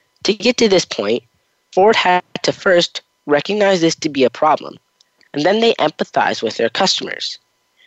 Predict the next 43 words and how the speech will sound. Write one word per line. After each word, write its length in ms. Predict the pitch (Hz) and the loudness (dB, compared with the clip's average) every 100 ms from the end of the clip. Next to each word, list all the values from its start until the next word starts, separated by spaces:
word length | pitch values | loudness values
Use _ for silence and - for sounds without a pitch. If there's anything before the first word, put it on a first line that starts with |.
| - | 0
They 160 | 175 | 2
realized 460 | 170 190 220 214 196 | 6 6 6 4 2
that 140 | 143 | -2
many 400 | 123 131 165 196 | 0 0 2 2
people 380 | 202 - 170 170 | -2 -8 0 0
had 260 | 156 135 123 | 2 0 0
trouble 340 | 139 135 135 _ | 2 4 4 _
opening 400 | 131 131 165 165 | 2 2 2 2
the 100 | 131 | 2
trunk 480 | - - 131 120 - | 0 0 0 0 -2
when 140 | 120 | 0
their 140 | 110 104 | 0 0
hands 280 | 107 113 | 0 -2
were 60 | 123 | -2
full 220 | - 107 | -2 -2
of 100 | 113 | 0
groceries 420 | - 120 113 127 | 4 4 4 2
or 60 | 107 | 2
packages. 720 | - 180 190 - 110 - - _ _ _ _ _ _ | 0 -2 -2 -6 -6 -12 -14 _ _ _ _ _ _
To 100 | - | 0
address 320 | 165 156 226 - | 2 4 2 2
this 160 | 208 | 0
problem, 420 | - 104 104 139 175 _ _ _ - | 0 -2 0 -2 -6 _ _ _ 0
they 100 | 151 | 0
first 400 | - 202 202 - | 2 0 0 2
went 160 | 151 | 4
and 100 | 143 | 4
talked 280 | - 147 - | 2 -2 -2
to 80 | - | -4
the 100 | 120 | -4
people 300 | - 170 143 | -4 -4 -4
who 160 | - 127 | -2 -4
experienced 640 | - - 110 104 113 - | -4 -6 -4 -2 -2 -2
this 160 | 107 - | -4 -2
challenge. 580 | 156 143 - - - _ _ _ _ _ - | 0 -2 -4 -8 -8 _ _ _ _ _ -4
And 100 | 151 | -4
through 240 | - 220 | 2 2
this, 400 | 196 123 - - _ _ - | 4 2 2 -8 _ _ 2
they 140 | 165 | 4
were 100 | 165 | 4
able 220 | 156 156 | 4 2
to 100 | 160 - | 0 0
innovate 480 | 160 180 110 82 | 0 2 2 -2